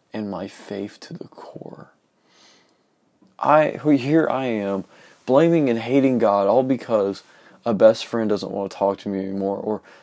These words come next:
just because I, I, I felt called to move churches, or because I lost friend groups, or because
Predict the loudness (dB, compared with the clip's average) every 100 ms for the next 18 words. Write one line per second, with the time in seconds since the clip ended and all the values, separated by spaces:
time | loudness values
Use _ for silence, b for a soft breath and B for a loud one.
0 | B -4 -2 0 -2 0 0 2 0 0
1 | -2 -6 -4 -4 -6 -10 -16 _ -6 -4
2 | -6 -8 -12 -16 -16 _ -4 2 2 2
3 | 0 0 0 -4 -4 -6 -8 -8 -8 -4
4 | -4 -2 -4 B B B -4 0 4 4
5 | 4 0 -2 -6 -4 -4 -2 -2 -4 -4
6 | -4 -2 0 0 -2